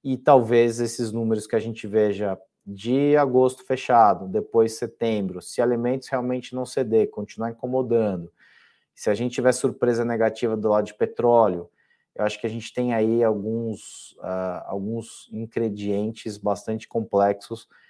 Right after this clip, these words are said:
pra cravar que primeiro semestre, primeiro tri de dois mil e vinte e três, eh, Banco Central comece efetivamente a reduzir juros.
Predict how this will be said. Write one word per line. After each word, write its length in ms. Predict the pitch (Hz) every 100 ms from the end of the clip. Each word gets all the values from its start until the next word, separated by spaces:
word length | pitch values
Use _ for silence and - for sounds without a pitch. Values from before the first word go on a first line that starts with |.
| _ _ _ -
pra 180 | 110 -
cravar 640 | 131 117 104 107 113 123
que 200 | - 107
primeiro 420 | - 104 101 104
semestre, 580 | 107 123 110 107 107 -
primeiro 360 | 104 101 104 107
tri 420 | - 131 143 143
de 140 | 113 110
dois 220 | 117 98
mil 120 | 107
e 40 |
vinte 180 | 104 131
e 60 | -
três, 440 | 123 123 123 - -
eh, 180 | 113 110
Banco 300 | 110 120 -
Central 360 | 117 107 110
comece 520 | - 110 107 104 -
efetivamente 800 | 107 110 107 107 107 107 107 -
a 300 | - 107 110 -
reduzir 500 | 117 117 101 113 117
juros. 560 | 104 113 120 135 -